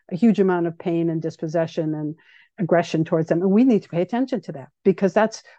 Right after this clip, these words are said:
what unites us in some way. And they're not the enemy. It's particularly disturbing when, when a state that s-, says it speaks for the Jews, although I would like to say that it doesn't, is the cause of that suffering. That's highly problematic for me. So that's kind of how it all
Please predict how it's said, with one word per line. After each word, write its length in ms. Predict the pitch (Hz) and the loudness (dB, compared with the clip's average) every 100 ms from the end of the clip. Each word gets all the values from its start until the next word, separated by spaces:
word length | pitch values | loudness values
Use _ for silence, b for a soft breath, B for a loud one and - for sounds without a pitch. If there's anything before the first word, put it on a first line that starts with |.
| _ | _
what 180 | 202 | 0
unites 440 | 185 196 185 190 - | 2 0 0 -4 -6
us 280 | 156 - - 196 | -10 -12 -14 -2
in 120 | 175 | -2
some 220 | 170 156 | 0 -2
way. 260 | - 117 170 b b _ _ | -4 -8 -14 b b _ _
And 180 | 180 175 | 2 2
they're 200 | 180 196 | 4 6
not 180 | 208 196 | 6 4
the 140 | 175 | 2
enemy. 460 | 165 185 170 139 160 _ _ - | 2 4 4 0 -8 _ _ -6
It's 120 | 202 | -6
particularly 420 | 220 311 277 214 | -2 0 2 0
disturbing 420 | 196 196 185 208 | 0 -2 0 2
when, 180 | 202 196 - | 0 -2 -6
when 340 | 190 202 208 - _ _ _ _ _ | -2 -2 -2 -8 _ _ _ _ _
a 60 | 196 | -14
state 400 | - - 254 196 | -4 2 2 2
that 120 | 202 | -6
s-, 240 | - - _ _ | -8 -18 _ _
says 360 | - 262 226 | 0 2 2
it 100 | 202 | 0
speaks 320 | - 208 185 | -2 -4 -4
for 80 | - | -4
the 100 | 180 | -4
Jews, 320 | 165 214 175 | 0 0 0
although 240 | 160 165 160 | -2 -2 0
I 80 | 170 | -2
would 100 | 165 | -2
like 200 | 160 160 | -6 -6
to 200 | 165 165 | -8 -8
say 220 | - 156 | -4 -2
that 180 | 156 156 | -2 -6
it 140 | 151 - - | -8 -12 0
doesn't, 400 | 196 156 185 - B B B _ | 2 2 -2 -4 B B B _
is 120 | 240 | -2
the 100 | 302 | -2
cause 340 | 262 269 330 330 | -2 0 0 0
of 100 | 180 | -4
that 180 | 160 - | -6 -6
suffering. 460 | 143 - 135 139 - | -14 -14 -16 -16 -2
That's 320 | 240 269 - - | 2 2 2 -12
highly 380 | - 240 285 269 | 0 2 4 4
problematic 680 | 262 240 226 220 233 - | 4 2 2 2 -2 -4
for 80 | - | -8
me. 160 | 175 147 | -10 -12
So 300 | - 240 220 B B - | 4 4 4 B B 2
that's 280 | 359 - | 2 2
kind 240 | - 285 247 | 0 4 4
of 80 | 208 | 4
how 220 | 220 214 | 4 6
it 100 | 202 | 8
all 380 | 196 185 180 | 6 6 4